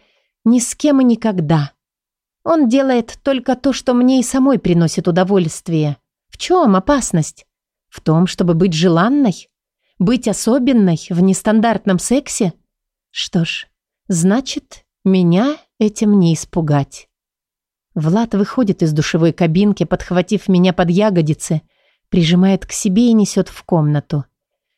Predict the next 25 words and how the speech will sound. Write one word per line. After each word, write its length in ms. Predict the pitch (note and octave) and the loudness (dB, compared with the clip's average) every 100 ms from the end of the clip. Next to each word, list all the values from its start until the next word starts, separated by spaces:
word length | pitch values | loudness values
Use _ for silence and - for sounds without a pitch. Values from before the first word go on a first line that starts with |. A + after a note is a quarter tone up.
| _ | _
Держусь 480 | F3 E3 C#3+ E3+ - | -2 0 0 -2 0
руками 440 | E3 - G3 F3+ | -2 0 0 2
за 120 | D#3 E3+ | 2 0
его 200 | E3 F3 | 0 -2
плечи, 440 | G3 A3 A3 - | 0 0 0 0
а 80 | F3+ | 0
ногами 400 | F#3 F3+ G3+ G#3 | 2 2 2 2
за 140 | A3 | 0
бёдра. 520 | A3 C4 G3+ E3 D#3 - _ _ _ _ | 0 2 2 0 -2 -4 _ _ _ _
Рассматриваю 920 | - G3+ - - B3+ A#3+ - E3+ F3 F3 | -4 -2 -2 0 0 0 0 0 2 2
лицо 340 | F#3 F#3 G3+ | 0 0 0
мужчины, 640 | F#3 F#3 - - A#3 G3+ - _ _ _ | 2 2 0 0 2 2 -2 _ _ _
с 140 | - | -6
которым 400 | G#3 G3+ A#3 A3 | -4 0 2 2
нахожу 380 | G#3+ - G3 A#3 | 2 0 0 -2
тепло 460 | - G#3 A3 C4 A3+ _ | -2 -4 0 0 -2 _
и 120 | A3+ | 0
уют. 580 | A#3+ A3 F3+ C#3 - - _ _ _ _ _ _ _ _ _ | 2 4 2 0 -6 -20 _ _ _ _ _ _ _ _ _
«Почему 440 | - A#3+ - D#4+ F#4+ | -6 -4 -2 0 0
ты 300 | F#4+ A3 G3 | 0 -2 0
говорил, 640 | E3 F#3+ G#3 A#3+ D4 C#4+ | 0 0 0 0 0 -2
что 240 | C#4 - G3+ | -6 -4 -4
тебя 280 | G#3+ G#3 | 0 -2
стоит 440 | A#3 - D4 C#4 A3 | -2 -2 0 0 2
бояться?» 760 | B3+ C#4 B3 F#3 - - D3+ | 0 0 0 -2 -4 -6 -6